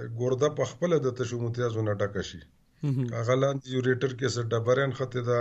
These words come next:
Speaker 1: یا څه بکټریایي مسله ده پکې، د څه وجې مایع کې بندش راغلی دی.
Speaker 2: مهم.
Speaker 1: نو بیا ګرده همدغه چې کوم دوی صفايي کړي، هغه واپس وینې کې ورخوشي کوي.
Speaker 2: مهم.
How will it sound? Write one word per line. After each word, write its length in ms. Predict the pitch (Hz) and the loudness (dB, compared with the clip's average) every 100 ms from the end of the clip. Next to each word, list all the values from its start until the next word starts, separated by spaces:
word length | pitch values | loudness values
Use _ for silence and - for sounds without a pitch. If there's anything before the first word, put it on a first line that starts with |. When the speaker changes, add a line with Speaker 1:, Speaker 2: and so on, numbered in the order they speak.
| 117 | 2
Speaker 1:
یا 160 | 117 117 | 2 2
څه 160 | 107 113 | 0 -4
بکټریایي 840 | 110 110 107 113 113 127 131 135 | -4 -4 -4 0 4 6 4 2
مسله 440 | 123 120 113 120 120 | -2 -2 2 2 4
ده 120 | 117 | 2
پکې، 260 | 110 113 139 | 0 -2 2
د 100 | 135 | 2
څه 140 | 131 | 4
وجې 240 | 170 151 135 | 6 6 4
مایع 220 | 123 123 | 2 0
کې 120 | 117 | 0
بندش 480 | 117 107 107 113 110 | -2 -2 0 -2 -2
راغلی 380 | 101 95 98 87 | -4 -2 -2 -2
دی. 120 | 101 107 - | -4 -8 -4
Speaker 2:
مهم. 340 | 143 135 120 - - - _ _ _ _ _ 127 | -2 0 -4 -10 -20 -20 _ _ _ _ _ 0
Speaker 1:
نو 180 | 131 139 | 4 4
بیا 280 | 135 165 165 | 6 6 6
ګرده 520 | 139 147 139 139 156 156 - - | 4 2 2 2 2 2 -4 -8
همدغه 520 | 123 131 123 165 156 | -6 -6 2 4 4
چې 140 | 131 131 | 0 -4
کوم 240 | - 143 135 | -4 -2 -2
دوی 180 | 120 131 | -2 0
صفايي 400 | - 127 143 147 | 0 2 0 0
کړي، 220 | 139 131 | 0 2
هغه 180 | 120 131 | 2 2
واپس 480 | 123 123 156 139 110 | 2 2 2 0 0
وینې 220 | 101 95 | 0 0
کې 100 | 95 | -4
ورخوشي 460 | 90 85 - - 78 | -6 -6 -10 -10 -10
کوي. 240 | - 78 - _ 151 | -10 -12 -16 _ -4
Speaker 2:
مهم. 340 | 139 135 120 | -2 -2 -4